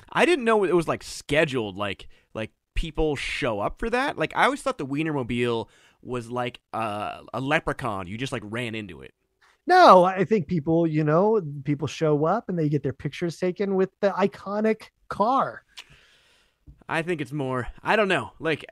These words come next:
Speaker 1: if, if you run into the Wienermobile and take your picture, I'm down with that. If you're, like, making an appointment, you're, you're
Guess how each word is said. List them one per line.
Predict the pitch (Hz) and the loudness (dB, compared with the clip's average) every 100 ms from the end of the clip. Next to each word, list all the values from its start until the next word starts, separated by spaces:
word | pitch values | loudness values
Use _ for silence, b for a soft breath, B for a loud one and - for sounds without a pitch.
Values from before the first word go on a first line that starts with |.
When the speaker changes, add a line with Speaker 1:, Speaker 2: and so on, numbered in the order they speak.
| _ | _
Speaker 1:
if, | - 214 - | -8 -8 -8
if | 220 | -10
you | 226 233 | -4 -6
run | 196 185 190 | 0 2 2
into | 214 | 0
the | 190 | -2
Wienermobile | 151 151 143 131 123 | 0 0 0 -2 -2
and | 117 | -2
take | 127 123 | -4 -6
your | 120 | -6
picture, | 127 - 117 110 - _ _ _ _ _ _ _ _ | -6 -6 -8 -8 -14 _ _ _ _ _ _ _ _
I'm | 143 139 | -6 -2
down | 135 120 | -2 -2
with | 110 | -4
that. | 95 73 _ | -6 -6 _
If | - | -10
you're, | 160 175 | -2 0
like, | 180 160 - _ _ _ _ _ - | 0 -2 -8 _ _ _ _ _ -10
making | 160 170 165 170 | -4 -4 -4 -6
an | |
appointment, | 143 - 143 156 139 | -8 -8 -6 -6 -6
you're, | 110 151 | -10 -10
you're | 147 | -8